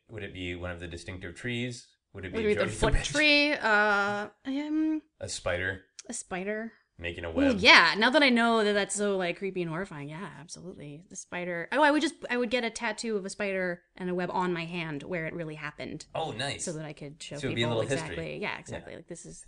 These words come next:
Speaker 2: this is real, man.
Speaker 1: <laughs>
Speaker 2: It was, like, here. I'm, I'm
Speaker 1: Okay, yeah, in between your
Speaker 2: in
Speaker 1: first two
Speaker 2: between my
Speaker 1: fingers.
Speaker 2: fingers, yeah.
Speaker 1: Nice.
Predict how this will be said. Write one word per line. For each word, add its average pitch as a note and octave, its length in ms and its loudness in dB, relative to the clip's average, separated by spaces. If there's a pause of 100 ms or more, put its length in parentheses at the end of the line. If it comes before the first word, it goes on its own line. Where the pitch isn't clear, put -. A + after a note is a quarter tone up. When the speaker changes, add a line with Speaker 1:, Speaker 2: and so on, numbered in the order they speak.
Speaker 2:
this D3+ 220 -6
is D#3+ 240 -4
real, D#3+ 320 -4
man. D3 320 -6
Speaker 1:
<laughs> - 600 -6
Speaker 2:
It G#3 80 0
was, A3+ 140 -4
like, G#3+ 200 -2
here. C#3 420 -8 (240)
I'm, E3+ 160 -8 (140)
I'm D#3 200 -12 (120)
Speaker 1:
Okay, F2+ 360 -2
yeah, F#2+ 220 -2
in F2+ 100 -4
between F#2 280 -8
your E2 200 -8 (200)
Speaker 2:
in F3+ 80 -6
Speaker 1:
first E3 160 -8
two F2+ 80 -6
Speaker 2:
between - 20 -6
my - 60 -8
Speaker 1:
fingers. F#2+ 320 -6
Speaker 2:
fingers, D#3+ 200 -14 (520)
yeah. E2 80 -10
Speaker 1:
Nice. F2+ 440 -8